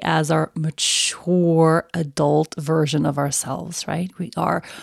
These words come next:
cooking and paying the bills and cleaning up and figuring things out at work and doing all the things and taking care of all the responsibilities that we have to as adults.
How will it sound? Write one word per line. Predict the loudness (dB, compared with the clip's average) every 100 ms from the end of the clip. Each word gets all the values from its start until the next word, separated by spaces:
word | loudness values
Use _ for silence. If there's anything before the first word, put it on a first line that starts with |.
| -20 -20 -20 _
cooking | 0 2 4 6 6 6 2 0
and | -2 -2 -2 -4
paying | -4 0 2
the | 2
bills | 4 4 6 4 4 2
and | -4 -8
cleaning | -6 0 4 4
up | 6 6 4 2 -2
and | -4
figuring | -6 -6 -4 -4
things | -2 -2 0
out | 0
at | 0
work | 0 2 4 6 4 0
and | -6 -6 -12 -16 -10
doing | -4 0 4
all | 6 6
the |
things | 4 4 4 2
and | 0 -4
taking | -4 -6
care | -4 -4
of | -2
all |
the | -2
responsibilities | -2 -2 -2 -4 -4 -4 -2 -4 -6
that | -8
we | -8
have | -8 -12 -10
to | -8 -6
as | -6 -8
adults. | -10 -10 -10 -8 -8